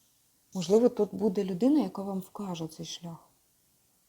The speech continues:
Для вас, начебто, ска-, здається, це нелегко, але ви потрапляєте про-,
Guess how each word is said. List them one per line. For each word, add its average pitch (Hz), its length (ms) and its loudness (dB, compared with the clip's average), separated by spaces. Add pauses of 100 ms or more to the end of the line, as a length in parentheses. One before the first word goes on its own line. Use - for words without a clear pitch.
(420)
Для 180 340 0
вас, 220 240 4
начебто, 190 520 -2
ска-, 175 380 -4
здається, 185 480 0
це 196 420 -8
нелегко, 180 840 -2
але 180 440 -4 (240)
ви 170 360 -6 (920)
потрапляєте 185 640 -4
про-, 190 260 -6